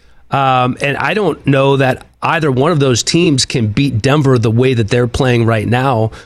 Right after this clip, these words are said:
uh, if they stay healthy. But I do know, uh, I am very much looking forward to seeing Steph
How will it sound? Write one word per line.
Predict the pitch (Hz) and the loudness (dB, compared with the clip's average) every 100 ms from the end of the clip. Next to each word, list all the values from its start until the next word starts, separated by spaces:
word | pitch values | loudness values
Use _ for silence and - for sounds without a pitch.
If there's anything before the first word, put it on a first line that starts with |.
| - | -8
uh, | 117 113 107 - | -2 0 0 0
if | 139 - | -4 0
they | 127 | 0
stay | 113 123 110 | 0 2 2
healthy. | 151 156 131 | 2 2 0
But | 117 123 | 0 0
I | 117 | 0
do | 110 185 | 0 2
know, | 156 117 120 - - _ | 2 2 -2 -6 -18 _
uh, | - 117 107 - | -4 -2 -2 -4
I | 139 | -4
am | 143 104 | -2 -4
very | 95 127 160 120 | 0 0 2 2
much | 117 131 - | 2 0 0
looking | 120 - 107 | -2 -2 -4
forward | - 123 117 107 | -2 0 2 2
to | 110 | 0
seeing | - 117 113 107 101 98 | 0 0 0 0 -2 -2
Steph | - - 120 110 - | -2 -2 -2 -2 -6